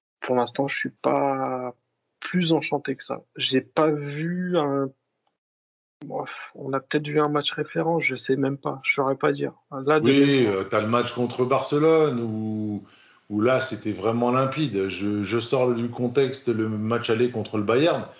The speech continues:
Speaker 2: parce que là, c'est vraiment la force collective qui, je pense, a fait le,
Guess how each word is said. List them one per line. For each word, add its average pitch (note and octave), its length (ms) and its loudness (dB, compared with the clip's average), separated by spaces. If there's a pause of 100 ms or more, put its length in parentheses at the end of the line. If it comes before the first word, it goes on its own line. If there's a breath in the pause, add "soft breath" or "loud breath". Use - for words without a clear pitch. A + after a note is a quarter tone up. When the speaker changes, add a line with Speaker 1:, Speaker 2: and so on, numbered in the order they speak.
(320 loud breath)
Speaker 2:
parce - 120 -18
que - 100 -2
là, A#2+ 160 4
c'est A2 180 -2
vraiment G#2+ 340 2
la G2+ 140 2
force G#2 240 -6
collective A2 500 -4
qui, G2 440 -8
je G#2 160 -2
pense, A#2 340 -2
a G#2 80 -2
fait - 160 -6
le, F#2+ 380 0